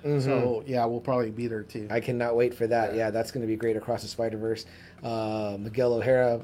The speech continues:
Speaker 1: obviously
Speaker 2: Yeah.
Speaker 1: voiced by Oscar
Speaker 2: Yeah.
Speaker 1: Isaac, and it looks like we're gonna get back a lot of the other classic voices, uh, too. So that's gonna be amazing. I, I am so looking forward to that Spider-Man movie. Uh, those movies have proven to be some of the best Spider-Man movies.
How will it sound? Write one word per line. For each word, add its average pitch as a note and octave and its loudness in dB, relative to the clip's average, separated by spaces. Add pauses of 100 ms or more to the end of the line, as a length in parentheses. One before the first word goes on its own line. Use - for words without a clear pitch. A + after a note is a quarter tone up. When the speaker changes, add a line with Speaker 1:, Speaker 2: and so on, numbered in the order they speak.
Speaker 1:
obviously A2+ 0
Speaker 2:
Yeah. G#2+ -6
Speaker 1:
voiced A#2+ 2
by A2+ -2
Oscar A2 -2
Speaker 2:
Yeah. G#2+ -2
Speaker 1:
Isaac, B2 2
and G#2 -6
it G#2 -10
looks A#2+ -6
like A2 -2
we're A2 -2
gonna A2 -4
get G#2+ -8
back A2 -2
a A2+ -6
lot A2 -4
of G#2+ -4
the A2+ -4
other G#2+ -4
classic A2 -8
voices, A2 -6 (360)
uh, A2 -4
too. B2 -6
So G#2 -4
that's A2+ -2
gonna A2+ -4
be G#2 -4
amazing. G#2 -4
I, A2 -4
I A#2 0
am A2 -4
so B2 -2
looking A2 -6
forward G#2 -6
to - -16
that F2+ -4
Spider-Man G2+ -8
movie. G2+ -8 (320)
Uh, G#2 -6
those B2+ 2
movies A2 -4
have G#2 -8
proven G#2 -2
to - -14
be G2+ -8
some G#2+ -10
of G2+ -8
the F#2+ -6
best F2+ -4
Spider-Man G2+ -6
movies. F#2+ -10